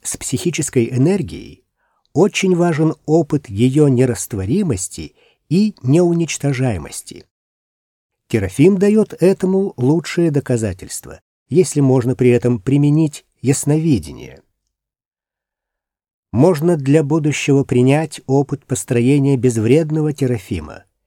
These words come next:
присоединив к нему приказ на долгий срок. Терафим понесет весть или определенному лицу, или тому, кто возьмет его на себя. При этом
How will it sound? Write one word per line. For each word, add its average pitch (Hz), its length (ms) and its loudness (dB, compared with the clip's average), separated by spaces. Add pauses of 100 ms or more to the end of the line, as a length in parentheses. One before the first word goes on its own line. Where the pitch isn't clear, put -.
(220)
присоединив 123 760 2
к - 80 -8
нему 151 220 2
приказ 131 680 -4
на 123 140 0
долгий 117 420 -2
срок. 107 540 -8 (880)
Терафим 151 560 2
понесет 156 600 0
весть 143 520 0 (140)
или 156 160 4
определенному 113 720 0
лицу, 131 560 -2 (320)
или 113 280 2
тому, 123 480 2
кто 156 460 0
возьмет 131 540 -2
его 120 200 0
на 123 100 -4
себя. 73 420 -12 (920)
При 143 140 4
этом 185 460 2